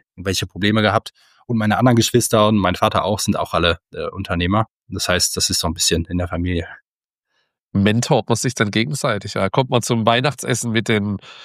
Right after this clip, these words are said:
Speaker 2: gibt's erstmal sechzehn Uhr Kaffee und Kuchen und aktuelle Challenges und achtzehn Uhr dann Weihnachtsessen, oder?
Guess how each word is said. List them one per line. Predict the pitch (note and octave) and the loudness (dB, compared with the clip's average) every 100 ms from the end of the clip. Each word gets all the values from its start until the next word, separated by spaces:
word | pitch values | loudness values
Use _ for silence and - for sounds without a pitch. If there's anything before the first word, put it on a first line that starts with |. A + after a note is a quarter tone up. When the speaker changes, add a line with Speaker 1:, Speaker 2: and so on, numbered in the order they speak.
| - _ | -20 _
Speaker 2:
gibt's | - G#2+ | -4 -2
erstmal | B2 A#2 - A#2 A#2 A2 - | 0 0 2 2 4 2 0
sechzehn | - A2 - A2+ | -2 -2 -2 0
Uhr | G#2+ | 2
Kaffee | A#2 A#2 G#2+ A2 | 2 2 2 0
und | G#2+ | 0
Kuchen | - B2+ A#2 C3+ | 2 0 0 -2
und | G#2 - | 0 0
aktuelle | G2+ - G#2+ G#2+ | -2 0 0 2
Challenges | A2+ G#2+ G2+ B2 C#3+ C3 - | 0 0 0 -2 -4 -4 -6
und | A#2 G2+ | -8 -2
achtzehn | G2+ - - A2+ | -2 0 -2 0
Uhr | A#2 | 2
dann | A#2 G#2 | 0 0
Weihnachtsessen, | G#2 A#2 C3+ - C#3+ C3+ C#3+ | 0 2 0 -2 -2 -2 -2
oder? | C3 A2+ A2+ | 0 2 0